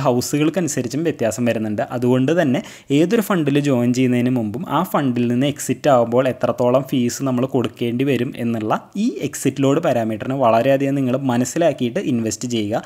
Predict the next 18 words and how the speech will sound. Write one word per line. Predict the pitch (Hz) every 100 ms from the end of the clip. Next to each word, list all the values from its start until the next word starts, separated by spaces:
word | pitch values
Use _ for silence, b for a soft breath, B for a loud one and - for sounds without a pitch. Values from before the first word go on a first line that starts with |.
| B B B 123
അല്ലെങ്കിൽ | 202 175 139 147
നിങ്ങൾ | 135 131 131
ഒരു | 135
ഷോർട്ട് | - 120 - 139
ടേമിലേക്കൊക്കെ | 135 135 135 139 151 143
നിങ്ങൾ | 143 135
ഇൻവെസ്റ്റ് | 123 120 - 123
ചെയ്താൽ, | 127 104 113 104
അല്ലെങ്കിൽ | 113 113 110
ഒരു | 113 -
സിക്സ് | 107 131
മന്ത്സിലോട്ടോ | 120 117 123 117 120 120 B B 123
അല്ലെങ്കിൽ | 123 127
ഒരു | 127
എയ്റ്റ് | 123 131 127
മന്ത്സിലോട്ടൊക്കെ | 123 127 117 120 127
ഇൻവെസ്റ്റ് | 113 113 - 120
ചെയ്ത് | 117